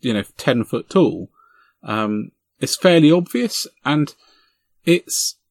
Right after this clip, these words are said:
it kinda makes sense that if you lived in that area and if you were born into one of those tribes and you grew up with that culture and, and then you went off to fight and all of those things, it makes sense, or made sense to me, that, um,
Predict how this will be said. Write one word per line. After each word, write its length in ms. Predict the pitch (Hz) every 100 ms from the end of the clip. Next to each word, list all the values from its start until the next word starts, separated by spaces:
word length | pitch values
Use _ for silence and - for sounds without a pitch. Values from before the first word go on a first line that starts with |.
| _ _ _ _ _ -
it 120 | 147
kinda 320 | - 208 226
makes 320 | 214 196 123 -
sense 380 | 202 180 -
that 180 | - 123
if 140 | 139 160
you 100 | 143
lived 300 | 170 185 180
in 80 |
that 140 | 156 -
area 420 | 147 170 185 190
and 100 | 123
if 120 | 104
you 80 | 113
were 60 | 104
born 380 | - 147 143
into 240 | 135 123 131
one 140 | 135
of 60 | 135
those 160 | 127
tribes 440 | - 139 135 147 143
and 60 | 110
you 80 | 104
grew 360 | 127 131 143
up 160 | 139 -
with 120 | 127
that 180 | 135 -
culture 580 | - 135 - - 147 143
and, 220 | 117 107 _ _ _ -
and 160 | 113 120
then 140 | 120
you 120 | 117
went 200 | 123 135
off 200 | - 123
to 60 | -
fight 460 | - 143 139 139 -
and 300 | - 113 107 - _ _ _ _
all 220 | 180 180 165
of 40 |
those 260 | 147 139 -
things, 500 | 156 107 104 - - - - -
it 160 | 139
makes 340 | 156 160 - -
sense, 420 | - 151 135 -
or 80 | 117
made 300 | 131 180 -
sense 340 | 120 98 -
to 60 | 101
me, 280 | 90 82 _ _ _
that, 260 | - 107 -
um, 440 | 113 101 101 101